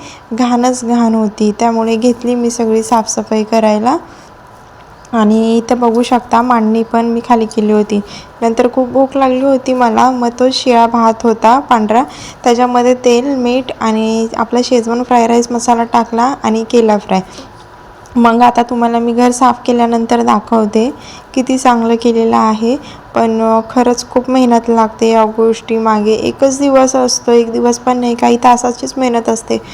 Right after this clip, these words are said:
पण खूप त्रास होतो, खूप त्रास होतो. आणि मी केले अशा प्रकारे घर आज साफ. तर तुम्ही बघा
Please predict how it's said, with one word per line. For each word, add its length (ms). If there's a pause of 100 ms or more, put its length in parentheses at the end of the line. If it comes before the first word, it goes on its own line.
(280)
पण 160 (720)
खूप 180 (140)
त्रास 320
होतो, 340
खूप 120 (100)
त्रास 360
होतो. 340 (400)
आणि 600
मी 260
केले 240
अशा 300
प्रकारे 500
घर 280
आज 180
साफ. 480
तर 80
तुम्ही 280
बघा 480